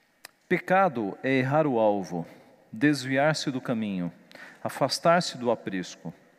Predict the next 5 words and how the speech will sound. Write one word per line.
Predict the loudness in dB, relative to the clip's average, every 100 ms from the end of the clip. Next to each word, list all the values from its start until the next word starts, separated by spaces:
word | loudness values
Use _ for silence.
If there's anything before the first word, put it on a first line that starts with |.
| -20 -20 -20 -6
Pecado | -4 2 2 2 0 -4 -4
é | -4
um | -2
coração | -2 -2 -2 -4 -4
duro | -4 -4 -2 -2 -2 -4